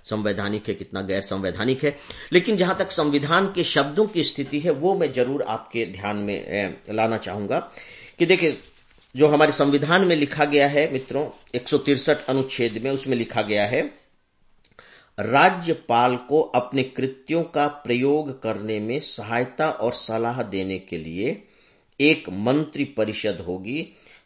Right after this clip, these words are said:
जिसका प्रधान मुख्यमंत्री होगा।" ठीक है, मुख्यमंत्री होगा।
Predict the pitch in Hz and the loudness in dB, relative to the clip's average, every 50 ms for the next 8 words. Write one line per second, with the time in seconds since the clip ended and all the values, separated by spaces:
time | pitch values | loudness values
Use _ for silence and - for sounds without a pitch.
0 | - 110 110 135 151 - - - - - 165 165 160 - - - 139 123 123 - | -18 -6 -2 0 2 2 2 2 2 0 0 0 0 -4 -4 0 0 0 0 0
1 | - 123 110 98 98 107 135 151 - - _ _ - - _ _ _ _ _ _ | -2 -4 -2 -2 -2 -2 -4 -6 -10 -14 _ _ -20 -20 _ _ _ _ _ _
2 | 107 110 127 151 - - - - - - 135 123 101 95 95 98 95 95 - - | -6 -2 0 0 0 -2 -6 -12 -12 -12 -12 -10 -10 -8 -8 -8 -8 -12 -12 -10
3 | 92 101 104 - - - 120 110 - - - - - - - - - - - - | -10 -8 -10 -10 -10 -8 -8 -8 -8 -10 -14 -16 -14 -12 -10 -8 -8 -8 -10 -12
4 | - - - - - - - - - - - 147 - - - 107 - - - - | -14 -18 -18 -18 -18 -20 -20 -20 -14 -10 -8 -8 -8 -8 -8 -8 -8 -8 -8 -12
5 | 80 82 85 - - - - - - - - - | -12 -12 -12 -14 -16 -20 -20 -20 -20 -20 -20 -20